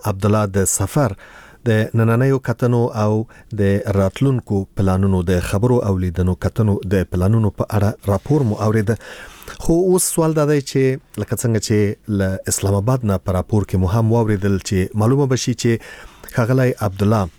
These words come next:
له پاکستان نه په څه ډول بیرته افغانستان ته ستنیږي. آیا د پاکستان ملاتړ به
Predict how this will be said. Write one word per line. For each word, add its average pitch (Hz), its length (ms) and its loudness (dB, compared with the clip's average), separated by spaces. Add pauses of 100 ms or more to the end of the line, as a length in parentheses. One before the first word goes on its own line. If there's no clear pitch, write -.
(160)
له 101 220 2 (220)
پاکستان 127 640 -2
نه 110 160 0 (320)
په 101 260 2
څه - 320 -2
ډول 92 300 0
بیرته 95 260 0 (220)
افغانستان 92 520 0
ته - 140 -2
ستنیږي. 92 520 0 (300)
آیا 104 300 2 (400)
د 98 180 2 (140)
پاکستان 107 560 0
ملاتړ 107 500 0
به 90 80 -2